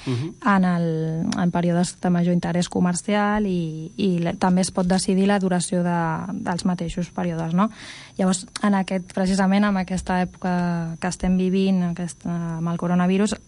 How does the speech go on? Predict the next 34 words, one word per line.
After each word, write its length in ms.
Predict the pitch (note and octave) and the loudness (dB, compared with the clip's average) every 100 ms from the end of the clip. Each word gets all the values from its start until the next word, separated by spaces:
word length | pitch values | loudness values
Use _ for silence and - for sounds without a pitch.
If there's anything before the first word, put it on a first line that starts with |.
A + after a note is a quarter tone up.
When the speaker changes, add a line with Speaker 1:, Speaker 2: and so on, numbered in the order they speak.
| - | -4
Speaker 2:
han 140 | C4 G3+ | 2 4
avançat 440 | G3+ G3+ - G3 - G#3 | 4 2 0 -2 -2 0
moltes 340 | G3+ F#3+ F#3 | 0 2 0
botigues 460 | F#3 F#3+ F#3+ F#3+ F#3 | 0 2 2 2 2
les 180 | F#3+ | 0
rebaixes, 600 | F3+ F#3 G3 F#3+ G#3 A#3 | 2 2 2 2 0 0
des 180 | G3 F3 | 0 0
del 160 | F3 E3+ | 0 -2
moment 340 | F3 F3 F3+ | 0 2 4
en 120 | F#3 F#3 | 4 2
què 100 | F#3 | 2
van 180 | F#3 F3+ | 2 2
poder 560 | F#3 F#3 F#3 F3+ F3+ | 0 0 2 2 2
obrir, 400 | F#3 F#3 G3 G#3 | 0 2 2 2
doncs 240 | A3 F#3+ F#3 | 2 0 0
han 120 | F#3 | 0
avançat 360 | F3+ F3+ - F3 | 2 0 -2 -2
rebaixes, 500 | G3 G3+ - A#3 - - - - | 0 0 0 -2 -4 -16 -14 -2
altres 360 | G3 G3 F#3 | 0 2 -2
que 100 | - | -2
si 100 | F#3 | 0
no 120 | F#3 F#3 | 0 2
poden 260 | F#3 F#3 | 2 2
obrir, 300 | F#3 F#3+ F#3+ | 2 2 0
doncs 300 | F3 F3 - | 0 -2 -4
ho 60 | F#3 | -8
faran 360 | - F3+ F3+ F#3 | -4 0 2 2
més 180 | F#3 - | 0 0
tard, 240 | G3 G#3 | 0 0
vull 120 | F#3 F3 | -4 -6
dir, 120 | F3 | -6
com 180 | E3+ E3+ | -4 -2
hi 60 | |
ha 240 | E3+ F3 | 0 0